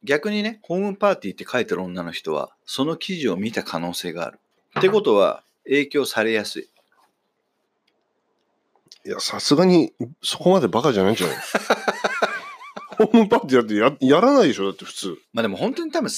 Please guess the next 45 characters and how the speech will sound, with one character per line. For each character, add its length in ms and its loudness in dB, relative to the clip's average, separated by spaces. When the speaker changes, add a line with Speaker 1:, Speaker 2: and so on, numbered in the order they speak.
Speaker 1:
き 100 -12
な 100 -8
人 160 -8
は 40 -6
好 60 -8
き 120 -8
な 60 -2
ん 40 -2
だ 60 -6
と 60 -14
思 100 -12
う。 20 -20
だ-、 140 0
特 220 -2
に 60 -2
女 200 -2
の 80 -4
人 160 -4
は 80 2
ね、 140 -2
ホ 160 -8
ー 20 -4
ム 60 -6
パ 100 -6
ー 40 -10
テ 100 -14
ィ 20 -12
ー 100 -10
好 40 -20
き 80 -4
だ 100 0
と 100 -10
思 140 -6
う。 80 -14
Speaker 2:
港 460 6
区 100 4
の 80 6
人 200 2
で 60 4
し 100 -6
ょ？ 100 -6
Speaker 1:
い 40 4
や 160 8
い 40 4
や。 100 -2